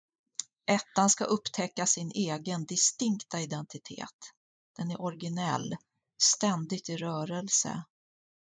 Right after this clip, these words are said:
Tar kommando utan rädsla för opposition. Ettan kan vara väldigt oberoende, kan vara lite aggressivt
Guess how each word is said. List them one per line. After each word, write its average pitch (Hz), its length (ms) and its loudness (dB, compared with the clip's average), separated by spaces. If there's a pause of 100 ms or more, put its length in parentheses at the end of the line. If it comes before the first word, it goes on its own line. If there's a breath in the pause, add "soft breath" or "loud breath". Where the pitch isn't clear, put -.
(200)
Tar 185 200 4
kommando 180 760 0
utan 190 460 -2
rädsla 170 760 0 (160)
för 156 300 -2
opposition. - 960 -4 (960)
Ettan 196 440 2
kan 180 180 -2
vara 170 120 4
väldigt 190 440 4
oberoende, - 840 2 (1000)
kan 185 180 4
vara 180 100 2
lite - 300 2
aggressivt 185 1000 2